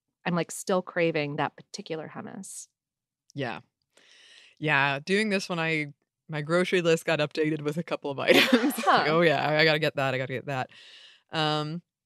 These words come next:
Speaker 2: I haven't had too much tahini in my day. I've definitely had it, uh, but I'm, I'm looking to change that.
Speaker 1: Yeah, yeah. Like, straight,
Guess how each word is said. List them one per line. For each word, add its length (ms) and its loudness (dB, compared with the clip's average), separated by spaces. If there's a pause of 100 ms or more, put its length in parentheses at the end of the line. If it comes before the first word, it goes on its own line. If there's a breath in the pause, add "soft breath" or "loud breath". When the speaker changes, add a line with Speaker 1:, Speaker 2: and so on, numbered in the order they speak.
(300)
Speaker 2:
I 60 -8
haven't 240 -4
had 80 -8
too 220 0
much 240 -2
tahini 540 -6
in 100 -8
my 160 -6
day. 440 -4
I've 100 -8
definitely 260 -2
had 280 -2
it, 220 -6 (180)
uh, 540 -10 (640)
but 160 -6
I'm, 240 -12
I'm 300 -10
looking 300 -8
to 120 -12
change 460 -6
that. 240 -12
Speaker 1:
Yeah, 300 -2
yeah. 240 2
Like, 240 -2
straight, 720 0